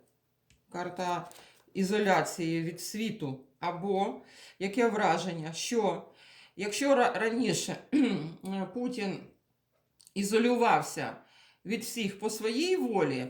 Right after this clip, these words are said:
прикриваючися там, е, ковідом, ну, ми знаємо, ті столи двадцятиметрові, таке інше,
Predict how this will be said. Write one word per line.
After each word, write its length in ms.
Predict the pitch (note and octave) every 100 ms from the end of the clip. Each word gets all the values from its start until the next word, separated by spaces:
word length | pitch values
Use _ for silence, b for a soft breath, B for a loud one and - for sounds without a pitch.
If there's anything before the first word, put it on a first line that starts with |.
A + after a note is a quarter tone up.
| -
прикриваючися 1040 | F#3+ G3 A#3+ A3 F#3+ E3 D#3+ - E3 F3+
там, 400 | E3 E3+ D#3+ D3+
е, 460 | D#3 D#3 D3+ C#3+ C3+ F#3
ковідом, 800 | F#3 C#4+ D#4 A3+ A#3 A3+ G3 F#3+
ну, 80 | F4
ми 200 | A3+ G#3
знаємо, 460 | E3 D#3+ C#3 C3+ D3
ті 140 | E3+
столи 420 | - F3+ A3 D4
двадцятиметрові, 920 | G#3 G3+ F#3+ F#3 F#3+ F3+ - F3 D#3
таке 320 | D3+ D#3+ D#3+ F3+
інше, 440 | G#3 G3+ - -